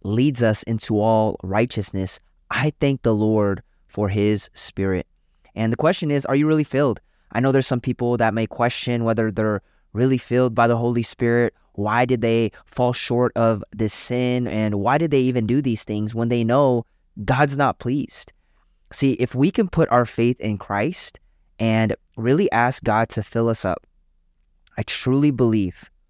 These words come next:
I truly believe your life will never be the same again. God desires for you to have his Spirit inside of you. It's a gift from God. The Lord desires for us to want to get to know him and come to repentance towards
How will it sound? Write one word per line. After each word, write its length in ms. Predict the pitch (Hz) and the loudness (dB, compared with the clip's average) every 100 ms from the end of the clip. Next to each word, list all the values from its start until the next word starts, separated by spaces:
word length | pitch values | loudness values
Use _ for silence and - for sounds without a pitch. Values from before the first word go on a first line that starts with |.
| _ _ _ | _ _ _
I 100 | 113 | -6
truly 440 | - - 135 143 139 | -4 0 2 4 4
believe 420 | 120 113 104 - _ _ | 2 2 0 -2 _ _
your 200 | - 127 | -2 0
life 240 | 120 117 - | 2 0 0
will 80 | |
never 220 | 110 110 98 | -2 -2 -2
be 100 | 101 | -2
the 100 | 98 | -4
same 280 | 98 98 92 | -4 -6 -6
again. 340 | 92 92 87 - _ _ - | -6 -4 -6 -10 _ _ -2
God 240 | 127 131 | 2 2
desires 800 | 120 98 113 127 131 113 101 - - | 0 0 2 4 2 0 -2 -10 -14
for 180 | - 104 | -6 -2
you 160 | 104 | 0
to 80 | 101 | 0
have 320 | 95 95 92 - _ _ | 0 -2 -2 -6 _ _
his 200 | 107 101 | -4 -4
Spirit 360 | - 101 95 | -4 -2 -2
inside 380 | 98 92 95 95 | -4 -4 -2 -2
of 100 | 92 | -2
you. 180 | 87 85 - - | -4 -6 -10 -4
It's 180 | 127 - | -2 2
a 140 | 123 | 0
gift 460 | 104 107 123 131 - | 0 2 2 0 -8
from 280 | - 107 104 | -10 -4 -2
God. 420 | 98 113 107 87 - _ _ | 0 2 2 -2 -8 _ _
The 100 | 113 | -2
Lord 280 | 120 135 117 | 0 0 2
desires 760 | 117 104 110 123 123 107 98 - _ | 0 2 4 4 2 -2 -6 -12 _
for 180 | - 95 | -12 -4
us 240 | 113 117 - | -2 -2 -6
to 420 | - 107 104 - | -4 -2 -2 -4
want 260 | 110 107 135 | -4 -2 0
to 60 | |
get 140 | 135 135 | 0 -2
to 120 | 113 | 0
know 240 | 101 110 135 | 0 0 0
him 280 | 107 90 - _ - | 0 -2 -6 _ -6
and 180 | 107 | -4
come 420 | - 131 139 143 131 - | -2 0 2 0 -2 -6
to 380 | - 120 120 | -2 0 0
repentance 760 | 101 113 - 120 151 110 98 - | 0 -2 -2 -4 -2 -4 -4 -8
towards 460 | - 113 113 101 | -6 -2 -2 -2